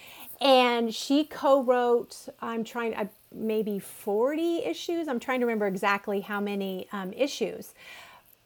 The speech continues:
But I tried to track down an address for her, which I did. I wrote her a letter on paper and gave her my email address and was thrilled when she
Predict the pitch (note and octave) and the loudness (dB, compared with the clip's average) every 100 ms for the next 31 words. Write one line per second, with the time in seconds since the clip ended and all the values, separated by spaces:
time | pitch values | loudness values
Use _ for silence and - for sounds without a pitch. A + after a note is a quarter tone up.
0 | _ D4 C4+ - A#3+ B3+ C#4+ D#4+ F4+ F4+ | _ 4 4 4 2 6 6 6 4 0
1 | - _ _ - - _ G4+ A3+ _ _ | -2 _ _ -20 -20 _ -12 -12 _ _
2 | A#3 - - - - A#3+ A3+ B3+ D#4+ - | -16 -16 -20 -14 4 6 8 6 0 2
3 | A#3 B3+ B3+ A3 G3+ G3+ G3+ A#3+ C4+ - | 2 4 4 2 0 -4 0 0 0 -2
4 | C#4+ C#4 C#4+ A#3+ B3+ D4 B3+ A#3+ A3+ A#3 | 2 4 4 2 2 2 4 4 6 6
5 | B3 C#4+ - - - A3+ A#3 G3+ A3+ B3+ | 6 4 -4 -20 0 4 6 6 6 4
6 | - D4 D4 C#4+ B3+ A3+ G#3 A#3 C4+ C#4 | 4 4 4 6 4 4 4 6 6 4
7 | - B3 C#4+ - B3 A#3 A#3 A3+ B3+ G4+ | 4 2 0 2 2 2 0 2 2 2
8 | - - - - - C4 B3 A3+ A3 A3 | -4 -20 -20 -6 4 6 6 6 6 4
9 | - C#4+ C#4+ D4 C#4+ C#4+ C#4 B3+ B3 G#3+ | 4 4 4 4 4 4 6 6 6 4
10 | G#3 F#3 G3 B3 - - - B3 A#3+ A3+ | 2 2 0 -2 -8 -14 -2 2 2 2
11 | A3 G#3+ G#3 A3 - - B3 D#4+ D4 C#4 | 2 0 2 0 -2 -2 2 4 6 4
12 | A#3 A#3 A3+ C4+ - B3+ | 4 2 2 -2 0 0